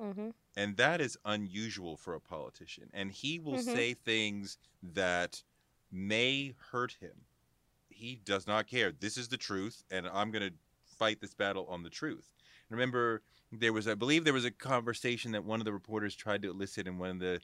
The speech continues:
Speaker 2: Hillary Bernie debates about, I believe it was email,
Speaker 1: Mm-hmm.
Speaker 2: and he was like, "Stop it. That's
Speaker 1: Right,
Speaker 2: silly.
Speaker 1: right.
Speaker 2: We're not
Speaker 1: Mm-hmm.
Speaker 2: discussing that.
Speaker 1: Mm-hmm.
Speaker 2: We're discussing the issues."
Speaker 1: Mm-hmm.
Speaker 2: And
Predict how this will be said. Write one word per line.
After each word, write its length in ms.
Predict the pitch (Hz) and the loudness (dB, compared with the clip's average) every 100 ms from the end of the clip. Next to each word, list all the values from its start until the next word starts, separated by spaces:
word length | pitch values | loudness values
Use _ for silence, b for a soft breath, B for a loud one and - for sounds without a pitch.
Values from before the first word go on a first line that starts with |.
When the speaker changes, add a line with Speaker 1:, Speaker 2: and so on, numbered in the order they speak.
| b b b - | b b b -2
Speaker 2:
Hillary 340 | 107 101 101 | 0 2 2
Bernie 340 | 80 95 101 | 2 0 2
debates 420 | 92 80 95 92 101 | 0 2 2 2 -2
about, 380 | 85 87 87 - | -2 0 -2 -6
I 80 | 95 | -10
believe 260 | 92 101 110 | -6 -8 -6
it 40 | |
was 140 | 90 - | -8 -8
email, 560 | 110 120 127 131 147 160 - | -6 -4 -4 -4 -8 -8 -2
Speaker 1:
Mm-hmm. 340 | 240 240 247 | 0 0 -2
Speaker 2:
and 100 | 110 | -4
he 120 | 127 | -4
was 200 | 120 110 | -4 -2
like, 380 | 110 107 101 - _ _ _ _ | 4 6 6 2 _ _ _ _
"Stop 360 | - 165 123 92 | -10 -8 -6 -10
it. 120 | - _ _ _ _ - | -14 _ _ _ _ -6
That's 160 | 160 | 2
Speaker 1:
Right, 360 | 208 202 156 87 | 8 10 8 4
Speaker 2:
silly. 100 | - | 4
Speaker 1:
right. 280 | 196 165 - - | 6 6 4 -2
Speaker 2:
We're 120 | - | -2
not 100 | 202 | 0
Speaker 1:
Mm-hmm. 80 | 190 | 0
Speaker 2:
discussing 420 | 202 110 98 175 | 0 -2 -2 -6
that. 100 | 160 208 | -4 -2
Speaker 1:
Mm-hmm. 260 | 226 220 - | -2 -4 -6
Speaker 2:
We're 80 | 277 | -4
discussing 380 | 269 - 247 156 | -4 -4 -4 -4
the 100 | 104 | -6
issues." 360 | - - - 185 | -6 -12 -10 -4
Speaker 1:
Mm-hmm. 320 | 196 107 104 - 156 | -2 -2 -4 -2 4
Speaker 2:
And 540 | 170 175 180 180 | 6 6 4 2